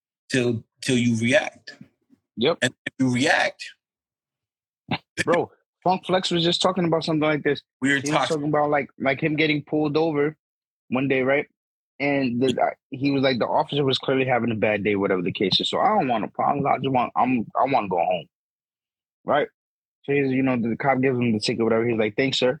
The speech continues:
Speaker 2: Like, "Thank you. Thanks, officer." And the
Speaker 1: Yeah.
Speaker 2: officer's like, "What? What'd you say? Huh?" Da, da, da, da, da. He's like,
Speaker 1: Yeah.
Speaker 2: "Nah, I just said thank you for the ticket. Like, you're doing your job."
Speaker 1: Yeah.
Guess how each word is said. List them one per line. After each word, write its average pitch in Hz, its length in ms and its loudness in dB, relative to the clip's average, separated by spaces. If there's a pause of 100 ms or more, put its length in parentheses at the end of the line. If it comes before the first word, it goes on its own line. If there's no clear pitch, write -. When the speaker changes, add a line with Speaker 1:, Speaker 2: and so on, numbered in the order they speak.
(120)
Speaker 2:
Like, 87 200 0
"Thank - 240 0
you. - 160 -14
Thanks, 120 220 0
officer." 104 460 0 (420)
And 101 140 -2
the - 20 2
Speaker 1:
Yeah. 107 60 4
Speaker 2:
officer's - 260 -4
like, 90 160 -4
"What? 262 200 0 (360)
What'd 208 180 0
you 233 80 2
say? 254 280 0 (340)
Huh?" 262 240 0 (300)
Da, 220 100 2
da, 226 60 0
da, 226 100 0
da, 208 380 2
da. 202 140 0 (520)
He's 175 100 -4
like, 170 140 0
Speaker 1:
Yeah. 269 160 2
Speaker 2:
"Nah, 254 80 2
I 202 60 0
just 190 180 -4
said 180 160 -2
thank 320 220 0
you 202 80 0
for - 100 -4
the 185 80 -2
ticket. - 460 -2
Like, 95 180 0 (320)
you're 110 140 -2
doing 175 240 0
your 254 80 0
job." 320 320 0 (500)
Speaker 1:
Yeah. 98 380 0